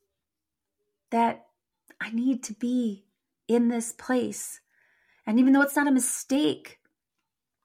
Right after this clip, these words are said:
mistakes have been made because I've pushed it away. I don't know if that makes sense.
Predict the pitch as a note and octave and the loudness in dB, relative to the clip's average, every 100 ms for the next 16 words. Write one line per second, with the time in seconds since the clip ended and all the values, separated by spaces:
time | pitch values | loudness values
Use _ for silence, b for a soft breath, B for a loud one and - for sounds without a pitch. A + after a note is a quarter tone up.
0 | _ _ - G3 - A#3+ A3+ C4+ G#3+ G#3 | _ _ -10 -6 -2 0 0 -2 -2 -2
1 | F#3+ G3+ A3 G3+ F#3 F#3 F#3 F3 - F3+ | 0 0 0 0 -2 -6 -6 -8 -10 -10
2 | F3+ - - - G3 F#3 - A3 G#3 - | -10 -10 -10 -8 -8 -8 -10 -14 -18 -16
3 | G3 F#3 F#3 F#3 F#3+ - F#3+ - - - | -12 -10 -10 -10 -10 -10 -14 -12 -12 -12
4 | - G#3 - | -14 -16 -16